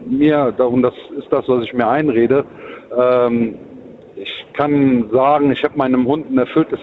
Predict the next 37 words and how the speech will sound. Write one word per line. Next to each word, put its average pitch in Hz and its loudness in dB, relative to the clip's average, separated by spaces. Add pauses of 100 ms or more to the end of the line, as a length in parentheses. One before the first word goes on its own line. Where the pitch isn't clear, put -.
Leben 147 0
gegeben. 101 -2
Er 107 2
ist 101 -10
sehr 113 2
alt 147 0
geworden, 104 0
älter 117 0
als 104 0 (400)
manch 117 -4
einer 120 0
erwartet 113 0
hätte. 120 0 (680)
Und, 117 0
ähm, 110 0
damit 120 0
kann 147 -2
ich 135 -8
den 123 0
in 113 -2 (180)
reinem 143 0
Gewissen 127 -2
gehen 131 0
lassen. 90 -4 (400)
Zu 110 -4
sagen, 131 2
okay, 127 0
pass 123 -4
auf, 120 0
mein 120 -2
Freund, 127 0 (720)
du 127 4
hast 131 -4 (140)
mich - -4
sehr 135 4
lange 131 2
begleitet, 143 2